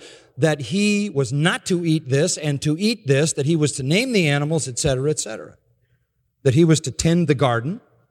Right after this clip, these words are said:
God had to tell him all of that. Robert Morey says, "Adam was not created to be the origin of truth, justice, morals, meaning, and beauty. The Creator walked with man in the garden.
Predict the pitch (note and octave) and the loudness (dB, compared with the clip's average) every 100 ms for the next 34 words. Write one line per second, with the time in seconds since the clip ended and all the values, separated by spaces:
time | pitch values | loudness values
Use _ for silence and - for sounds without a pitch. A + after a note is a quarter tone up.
0 | _ _ _ _ _ _ _ _ _ _ | _ _ _ _ _ _ _ _ _ _
1 | _ _ _ _ _ _ _ _ _ B2 | _ _ _ _ _ _ _ _ _ 0
2 | B2+ E3+ E3+ C#4+ D4 G#3+ A#2+ G2 F2 C#2 | 2 0 0 0 2 2 0 -2 -8 -18
3 | _ _ _ _ _ _ _ _ _ _ | _ _ _ _ _ _ _ _ _ _
4 | _ _ _ _ _ _ _ _ _ _ | _ _ _ _ _ _ _ _ _ _
5 | _ _ _ _ _ _ - B2+ E3 D3+ | _ _ _ _ _ _ -8 0 2 2
6 | D3+ F#3 F#3+ B2+ D3+ C3+ D#3+ D#3+ F#3 F3+ | 2 2 2 2 0 0 0 0 2 0
7 | F#3+ A3+ - B3 F#3 C#3+ C#3+ D3 C3+ C#3+ | 0 -2 -2 0 2 2 2 2 2 2
8 | C#3+ B2 C3 A2+ C#3+ D3+ F#3 A2 C3+ - | 0 0 -4 -2 0 0 0 0 0 0
9 | C#3+ C#3+ C3+ D3+ D3 C3+ A#2 C#3+ D3 C3+ | -4 0 0 2 2 0 2 2 2 0
10 | A#2 A#2 A2+ A#2+ A#3+ - _ _ _ _ | -2 -2 -2 -2 -6 -12 _ _ _ _
11 | _ _ F#3 - A3 A#3+ D#4 F4 D#4+ F3 | _ _ -4 0 2 2 2 2 2 2
12 | - - - G3+ D#4 D4+ A3 F3+ G3 G3+ | -2 -12 0 2 2 0 0 2 2 2
13 | A3+ C#4+ E4 A3+ F#3+ F3+ F3+ F#3 F3+ | 2 0 2 2 4 4 2 0 0